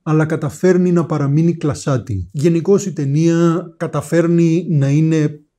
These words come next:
πρώτης κλάσης, χωρίς να χάνει την παλπίλα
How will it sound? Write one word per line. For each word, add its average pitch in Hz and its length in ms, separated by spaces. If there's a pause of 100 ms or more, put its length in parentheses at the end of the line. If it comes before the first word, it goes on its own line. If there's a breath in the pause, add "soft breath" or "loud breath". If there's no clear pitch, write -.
(120)
πρώτης 170 460
κλάσης, - 840
χωρίς 190 400
να 196 120
χάνει 180 760
την 160 200
παλπίλα 147 920